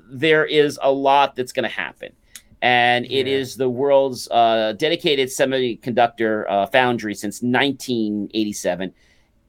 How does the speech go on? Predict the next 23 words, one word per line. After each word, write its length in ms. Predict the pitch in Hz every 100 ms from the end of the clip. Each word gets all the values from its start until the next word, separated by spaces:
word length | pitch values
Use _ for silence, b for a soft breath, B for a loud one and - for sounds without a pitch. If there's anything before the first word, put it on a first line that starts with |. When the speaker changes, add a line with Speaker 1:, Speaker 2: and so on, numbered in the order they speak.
| -
Speaker 1:
And 380 | 180 208 202 190
it 180 | 196 202
supports 680 | - 220 - 196 220 -
a 60 | 165
very, 600 | 127 147 180 196 208 202
uh, 460 | 170 165 165 160
stable, 500 | 160 - 151 160 165
growing 400 | 170 139 156 180
economy. 640 | 165 139 160 269 185 73 - _ _ _ _ _ -
And 180 | 135 139
so 400 | 160 151 147 -
my 360 | 165 180 240
only 220 | 294 165 147
question 640 | - 139 135 - - 92
is, 460 | 87 76 - - - _ _ _
why 480 | 123 143 175 302 233
is 300 | 147 127 123
it 220 | 120 -
that 320 | 117 120 113 127
we 380 | 113 127 165
in 60 | 180
America 760 | 127 117 131 120 107 85 78 - _ _ _
can't 360 | - 165 165